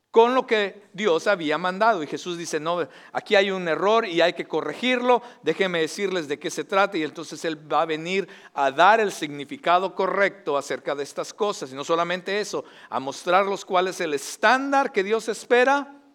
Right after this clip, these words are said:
y a da-, que nos demos cuenta que quizás ninguno de nosotros puede llegar a ese estándar. Y por eso lo necesitamos a Él, necesitamos su gracia, necesitamos su favor, su guía, necesitamos,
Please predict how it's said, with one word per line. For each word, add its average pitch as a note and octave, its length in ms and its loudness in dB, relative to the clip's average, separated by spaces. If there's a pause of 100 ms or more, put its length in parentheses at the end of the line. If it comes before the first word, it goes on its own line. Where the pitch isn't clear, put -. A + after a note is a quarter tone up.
(1160)
y B2+ 100 -4
a B2+ 80 0
da-, B2+ 260 -6
que C#3 100 -4
nos B2+ 160 -10
demos D#3 260 -4
cuenta C3+ 520 -8 (500)
que B2+ 80 -12
quizás C#3 300 -6
ninguno D3 340 -10
de C#3+ 60 -6
nosotros C3+ 400 -10
puede C3+ 180 -6
llegar B2 260 -4
a B2 60 -6
ese A#2+ 140 -12
estándar. A#2 480 -10
Y A#2+ 40 -10
por C3+ 220 -6
eso C#3+ 420 -4 (380)
lo C3 240 -4
necesitamos C3 720 -8
a C3 140 -4
Él, A#2+ 100 -8
necesitamos C3 640 -10
su C3 160 -14
gracia, C3 360 -8
necesitamos A#2+ 440 -12
su C#3 100 -16
favor, B2+ 340 -8
su A2+ 220 -18
guía, C3 400 -10 (400)
necesitamos, C3+ 800 -8